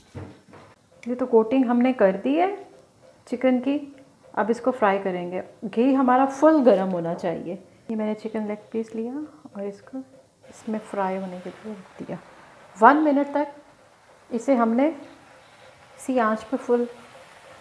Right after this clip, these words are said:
आंच पे फ्राई करना है। उसके बाद हम आंच कम कर देंगे। चिकन लेग्स हमने सारी डाल दी हैं।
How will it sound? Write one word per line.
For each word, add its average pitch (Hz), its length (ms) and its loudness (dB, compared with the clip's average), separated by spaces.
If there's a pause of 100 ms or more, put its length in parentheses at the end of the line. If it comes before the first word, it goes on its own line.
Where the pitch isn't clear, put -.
(100)
आंच 214 200 -2
पे 277 160 -2
फ्राई 202 320 4
करना 220 300 0
है। 330 140 -6 (720)
उसके - 240 0
बाद 226 240 4
हम 226 140 2
आंच 208 300 0
कम 190 260 0
कर 175 180 -2
देंगे। 175 340 -10 (800)
चिकन 277 340 2
लेग्स 240 240 4
हमने 233 200 2
सारी 214 280 6
डाल 190 260 6
दी 294 160 2
हैं। 311 180 2